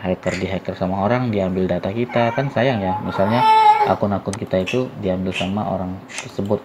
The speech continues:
Di dalamnya ada akun YouTube, ada akun AdMob, ada akun Play Store, Google Book, dan lain sebagainya. Kalau hilang, kan susah ya. Jadi,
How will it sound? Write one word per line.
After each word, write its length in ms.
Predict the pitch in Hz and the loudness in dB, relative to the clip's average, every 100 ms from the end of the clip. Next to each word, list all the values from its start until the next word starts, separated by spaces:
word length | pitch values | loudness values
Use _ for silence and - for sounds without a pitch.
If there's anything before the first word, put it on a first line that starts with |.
| - - | -6 -10
Di 120 | 98 | -2
dalamnya 400 | 92 90 90 92 | 2 4 2 0
ada 360 | 95 90 90 90 - - - - - - - - | -2 0 0 0 -6 -20 -20 -20 -16 -16 -12 -6
akun 920 | 101 - - 95 95 92 92 90 90 | -6 -4 0 4 4 2 0 -2 -2
YouTube, 640 | - 135 131 - 135 131 - - - | 4 2 2 2 4 2 -2 -18 -8
ada 320 | - - 92 - | -6 -2 -2 -2
akun 240 | - 92 - | -4 -6 -2
AdMob, 560 | 127 - 127 127 127 - - - | -4 -2 -2 2 2 -2 -8 -2
ada 320 | 95 95 90 95 | 0 2 2 2
akun 200 | - 92 | 0 -2
Play 200 | - 123 | 0 -2
Store, 600 | 127 - - 131 127 127 - - - - - - | -2 -8 -2 0 0 -4 -12 -20 -20 -20 -20 -2
Google 640 | - 101 104 98 98 95 - - - | 2 2 4 4 4 0 -4 -12 -4
Book, 360 | 123 139 131 - | 4 6 4 2
dan 240 | 120 98 | -2 2
lain 120 | 101 98 | 2 2
sebagainya. 400 | 107 98 92 92 - | 4 4 4 -2 0
Kalau 200 | 107 117 | 4 6
hilang, 320 | 123 160 180 - - - - | 6 4 2 -2 -16 -20 -8
kan 120 | 139 | -2
susah 320 | 151 139 131 | 0 2 4
ya. 120 | 95 90 | 4 2
Jadi, 240 | 92 123 | 2 2